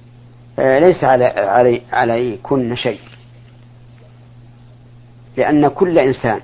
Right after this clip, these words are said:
يفعل محرما في العبادة وهو لا يدري ليس عليه شيء. ولهذا لو تكلم الإنسان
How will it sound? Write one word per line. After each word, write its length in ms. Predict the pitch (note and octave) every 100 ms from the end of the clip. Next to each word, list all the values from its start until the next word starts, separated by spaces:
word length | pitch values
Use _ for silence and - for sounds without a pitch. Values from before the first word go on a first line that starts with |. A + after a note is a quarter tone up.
| -
يفعل 500 | B2+ D3+ A2+ G#2+ F#2+ - - - - - - - - - - -
محرما 680 | A2+ - D3+ D3+ B2+ B2 A2+
في 140 | C#3+
العبادة 520 | C3+ C#3+ C#3+ C3+ E3 - - - - - - - -
وهو 220 | B2 B2 C#3
لا 200 | E3+ D3+
يدري 320 | C#3 E3 G#3 -
ليس 220 | D#3+ F#3+ C#3+
عليه 260 | C3+ A#2+
شيء. 200 | G#2 - - - - - - - - - - - - - - - - - - - - - - - - - - - - - - - - -
ولهذا 480 | C3 C#3 D3 E3 D3+
لو 140 | C#3
تكلم 540 | B2+ C3 - F3 E3+ E3
الإنسان 600 | B2+ C3+ D3 C#3+ C3+